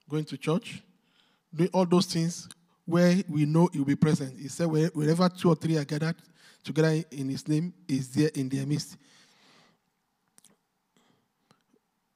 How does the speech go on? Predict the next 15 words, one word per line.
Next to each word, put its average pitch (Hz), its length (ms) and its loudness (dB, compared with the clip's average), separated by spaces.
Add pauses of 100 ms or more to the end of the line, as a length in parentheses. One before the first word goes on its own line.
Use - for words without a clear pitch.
(140)
Let's - 280 4
look 165 160 0
at 143 200 -2 (160)
book 147 280 2
of 135 180 -2
James 165 300 0
chapter 135 300 -6
four, 151 240 -2
verse 135 300 -6
eight. - 360 -6 (720)
James 170 360 0
chapter 143 320 -2
four, 165 360 0 (120)
verse 139 300 -10
eight. - 280 -10